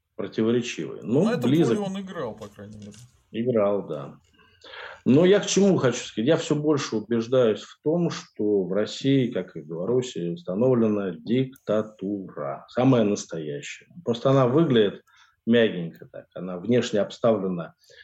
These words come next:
Speaker 1: декоративными демократическими институтами, вроде выборов, общественных палат, парламентов и тому подобного.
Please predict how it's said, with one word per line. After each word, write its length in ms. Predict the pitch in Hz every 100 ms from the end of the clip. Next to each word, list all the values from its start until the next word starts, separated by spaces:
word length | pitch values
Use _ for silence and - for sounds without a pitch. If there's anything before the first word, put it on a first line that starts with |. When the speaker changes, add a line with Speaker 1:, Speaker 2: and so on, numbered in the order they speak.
| _
Speaker 1:
декоративными 800 | - 107 - 110 110 117 101 95 90
демократическими 880 | 101 101 107 101 - - - 95
институтами, 800 | 92 - 113 185 208 95 76 - _ _ - - -
вроде 320 | 101 95 98
выборов, 600 | 107 139 135 113 101 -
общественных 600 | 98 - 117 - 95 -
палат, 640 | 92 90 98 107 101 -
парламентов 880 | - 92 95 107 107 104 95 90 85
и 60 | 90
тому 260 | 92 95 95
подобного. 480 | 98 95 71 65